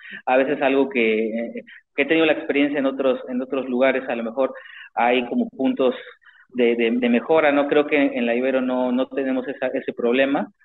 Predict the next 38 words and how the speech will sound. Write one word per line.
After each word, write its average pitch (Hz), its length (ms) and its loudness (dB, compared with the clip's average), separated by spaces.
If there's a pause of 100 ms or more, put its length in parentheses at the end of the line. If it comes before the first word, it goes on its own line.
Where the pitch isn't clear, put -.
(340)
porque 123 440 2
desde 123 220 2
el 117 100 -4
principio 127 880 2
se 120 80 -4
siente 131 220 -2
como 127 200 -2
ese - 80 -4
acompañamiento, 120 840 0
¿no? 117 140 0
De, 110 360 -4 (380)
de, 113 420 0
de 113 80 -2
Itzel, 160 520 2
¿no? 139 200 2
Y 117 140 0
de, 110 180 0
bueno, 110 320 -4
en 110 100 -6
su - 80 -20
momento, 120 540 0 (240)
eh, 113 240 0
los 113 180 -2
que - 80 -4
nos 120 160 0
han 135 120 0
dirigido 127 480 0
los, 117 200 -2
los 117 140 -6
proyectos 120 320 -2
de 120 100 0
tesis, 135 360 -4
pues 123 120 -6
ha 123 160 -2
sido 127 240 0
muy 123 160 0
cercano, 147 560 -2 (380)
y 139 380 4